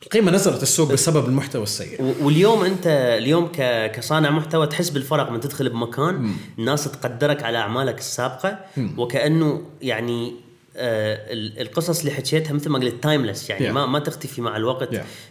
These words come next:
Speaker 2: فالناس تبقى دائما تحترم،
Speaker 1: Yeah.
Speaker 2: تحترمك على هذا.
Speaker 1: Yeah.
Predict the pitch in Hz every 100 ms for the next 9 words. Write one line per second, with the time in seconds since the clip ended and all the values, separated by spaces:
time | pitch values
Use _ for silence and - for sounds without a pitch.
0 | - 131 156 160 156 143 151 156 143 139
1 | - 156 151 143 127 - 160 160 127 117
2 | 113 107 117